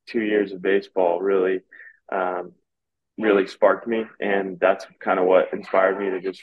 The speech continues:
work, work as hard as I possibly can in order to, uh, to get to the next level. And, um, so then my freshman year of college, uh, I ended up starting,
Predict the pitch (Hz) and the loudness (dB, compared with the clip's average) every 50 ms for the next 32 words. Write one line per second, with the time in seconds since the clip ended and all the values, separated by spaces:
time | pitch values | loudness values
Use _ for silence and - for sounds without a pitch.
0 | - - - 98 104 104 101 - _ _ _ _ _ _ 104 107 98 104 101 - | -18 -14 -4 -4 -2 -2 -4 -8 _ _ _ _ _ _ -6 -4 -4 -6 -10 -14
1 | - - 101 101 101 98 95 90 - - 98 95 95 - _ - 98 90 - 95 | -2 0 2 2 2 0 -2 -4 -2 0 -2 -2 -2 -4 _ -14 -14 -12 -8 -4
2 | 92 95 101 104 95 90 90 92 92 92 90 87 87 82 - - _ _ _ _ | -4 -2 -2 -2 -4 -2 -4 -2 -4 -4 -2 -2 -2 -2 -2 -8 _ _ _ _
3 | _ _ _ _ _ _ _ _ _ - 98 95 92 92 - - - - - 113 | _ _ _ _ _ _ _ _ _ -2 0 0 2 0 -4 -6 -14 -8 -8 0
4 | 98 117 120 - - 113 110 107 110 107 - - - - 107 107 98 92 90 85 | 2 2 2 2 2 0 0 2 2 0 -2 0 4 6 6 6 4 2 -2 -4
5 | 95 101 101 98 95 - _ _ 98 104 101 98 92 90 87 87 - _ _ _ | -6 -8 -8 -10 -16 -20 _ _ -4 -2 0 0 0 -2 -4 -6 -8 _ _ _
6 | _ _ _ _ _ _ _ _ _ _ _ _ _ _ - 110 107 110 113 110 | _ _ _ _ _ _ _ _ _ _ _ _ _ _ -4 0 4 4 6 4
7 | 110 110 107 - - _ 104 107 104 101 101 98 - - 123 123 120 - 120 113 | 4 0 -6 -10 -14 _ -4 -2 -2 0 -2 -4 -2 -2 -2 -2 -2 -4 -10 -10
8 | 113 113 113 110 107 107 - - 101 107 107 107 107 107 - - - - - - | -8 -6 -4 -4 -6 -6 -2 0 2 4 4 2 2 0 -4 -10 -18 -20 -14 -10
9 | - 95 90 87 - - - 92 101 107 107 104 98 104 - - - - 104 104 | -6 -6 -6 -6 -6 -4 -4 -2 -2 -2 -2 -2 -2 -2 -4 -4 -4 -2 0 0
10 | 104 104 101 101 98 | 0 0 -2 -6 -10